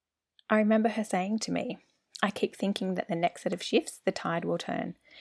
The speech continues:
And I've been saying that for two, three, four weeks now. They literally had to extend parking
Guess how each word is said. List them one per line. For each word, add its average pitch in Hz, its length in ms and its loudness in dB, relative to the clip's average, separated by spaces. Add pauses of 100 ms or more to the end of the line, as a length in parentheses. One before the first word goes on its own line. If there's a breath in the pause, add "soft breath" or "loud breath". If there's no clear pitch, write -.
(200 loud breath)
And 185 120 4
I've 180 120 6
been 180 200 0
saying 175 340 0
that 196 220 -2 (100)
for - 140 -4
two, 170 360 0
three, 170 400 2
four 156 360 -2
weeks - 340 0
now. - 260 -4 (1300 soft breath)
They 208 180 6
literally 214 460 4
had - 320 -2
to 170 340 -2
extend 185 640 0
parking 175 540 -4